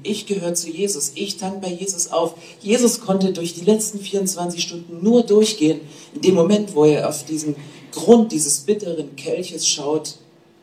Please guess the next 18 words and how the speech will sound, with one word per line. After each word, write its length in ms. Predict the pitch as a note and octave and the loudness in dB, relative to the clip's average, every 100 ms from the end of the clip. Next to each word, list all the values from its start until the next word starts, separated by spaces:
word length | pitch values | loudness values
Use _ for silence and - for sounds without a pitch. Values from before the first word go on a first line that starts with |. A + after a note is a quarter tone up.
| _ - | _ 0
nicht 260 | G#3+ A#3+ - | 4 4 4
indem 300 | F3 F3 E3+ | -2 0 2
er 80 | |
sich 240 | E3 - D#3+ | 0 -2 -6
in 80 | D3+ | -2
seine 320 | D3 D3 D3 | 0 0 0
hundert 320 | G#3+ G#3 F#3 | 0 0 -4
Prozent 440 | D#3 D3+ D3+ D3+ D#3 | -4 -4 -4 -6 -6
menschliche 540 | E3 E3 D#3+ D3+ - | -8 -8 -10 -10 -10
Angstseite 580 | D#3 G3+ - C3+ C3+ C3+ | -8 -6 -6 -6 -8 -8
zurückgezogen 680 | C#3 C#3 C#3+ - C#3+ D3 D3 | -8 -10 -10 -4 -2 -2 -4
hat, 260 | F3 - - _ _ _ _ - | -12 -14 -18 _ _ _ _ -10
sondern 240 | - D3+ D3 | 0 2 6
indem 140 | D#3+ | 6
er 60 | D3+ | 4
sich 180 | - | -2
bewusst 540 | D3 C#3 G3+ G#3 - C3+ | -8 -4 -2 -2 -4 -4
wurde, 420 | C3+ D#3 E3+ | 0 2 2